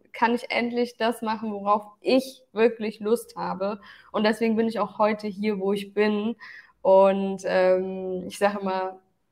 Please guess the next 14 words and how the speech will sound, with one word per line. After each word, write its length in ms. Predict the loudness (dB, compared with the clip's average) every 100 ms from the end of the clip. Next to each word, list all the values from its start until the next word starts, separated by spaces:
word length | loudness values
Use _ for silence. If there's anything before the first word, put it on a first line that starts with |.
| _ _ _ _ _ _ 0
ohne 300 | 4 4 2
dem 360 | 2 2 4 4
wär 160 | 2
ich 100 | 2
jetzt 220 | -4 -4 -8
nicht 180 | -6
da, 260 | -2 -2 -2
wo 60 | -6
ich 160 | -6
heute 260 | -8 -6 -6
wirklich, 500 | -6 -8 -12 -16 -18
äh, 340 | -8 -6 -6 -2
sein 320 | -2 0 -4
möchte. 380 | -6 -10 -12 -18